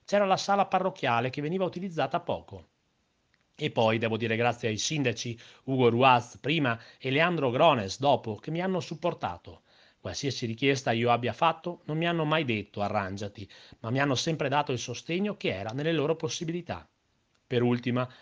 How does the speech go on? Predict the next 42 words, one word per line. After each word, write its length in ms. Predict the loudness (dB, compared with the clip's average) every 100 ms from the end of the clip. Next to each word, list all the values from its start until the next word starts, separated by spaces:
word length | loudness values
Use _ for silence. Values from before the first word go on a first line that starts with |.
| -20 -6
ma 120 | -4
di 120 | -2
certo 360 | 2 2 2 2
non 240 | 2 2
meno 180 | 2 0
importante, 680 | 0 -4 -2 -2 0 -2 -4 -8 -18 -8
è 100 | -2
stata 260 | 0 4
la 100 | 4
risposta 500 | 4 2 4 4 4
delle 180 | -2 0
persone 580 | 0 -2 -2 0 -2 -4
che 120 | -2
mi 100 | 0
hanno 160 | 0 0
dato 380 | -2 -4 -14 -6
la 100 | -2
loro 200 | -2 -4
fiducia." 520 | -4 -6 -6 -14 -18 _ _ _ _ _ _ _ _ _ -4
Elisa 320 | 0 2 2
Calì, 400 | 2 0 0 -6 _
col 160 | -8 -4
sangue 460 | 2 2 4 0
per 160 | 0 -8
metà 240 | -4 -4
siciliano, 680 | -4 -8 -6 0 0 0 -4 -10 -20 -10
è 80 | 2
la 120 | 2
prima 240 | 4 4 4
dentista 580 | 2 0 -2 -4 0
della 200 | 0 0
comunità 380 | -2 -4 -2 -4
Fodoma, 640 | -4 -2 -2 -2 -6 -8 -4
ma 120 | 0
non 160 | 2 2
ha 60 |
alcuna 420 | 2 0 0 0
voglia 320 | 4 2 2 -2
di 80 |
sbandierarlo 640 | -4 -4 -2 2 2 2 2
o 200 | 0 0
esibirlo. 640 | -2 -4 -6 -8 -8 -10